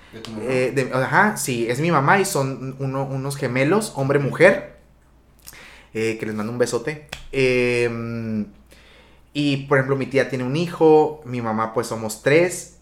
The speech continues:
Speaker 2: eh, bueno, dos, y mi tío tiene seis,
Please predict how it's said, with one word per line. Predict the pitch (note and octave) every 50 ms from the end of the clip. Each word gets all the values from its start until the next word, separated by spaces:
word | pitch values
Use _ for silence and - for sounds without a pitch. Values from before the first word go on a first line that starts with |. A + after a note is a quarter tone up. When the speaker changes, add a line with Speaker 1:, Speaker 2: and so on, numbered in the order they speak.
| _ _ -
Speaker 2:
eh, | A#2+ A#2+ A#2+ A#2 A2+ A2+ A2 A2 G#2+ G#2+ G#2+ G#2+ G#2+ -
bueno, | B2+ A#2 A2 G#2
dos, | B2 D3+ F#3+ - - - - - _ _ _ _ _ - _ _
y | C#3 C3+ C3 B2+ B2+ B2 B2 A#2+ A#2+ A#2+
mi | B2 B2
tío | A2+ A#2+ B2+ B2 B2 A#2+
tiene | A#2+ B2 A#2+ A#2 A#2 A#2 A#2 A#2 A#2 A#2 A#2 A#2 A#2 A#2 A#2 A#2
seis, | - - - - - - - - - - - - - - - A#2+ A#2 A#2 A2 G#2+ - - - - -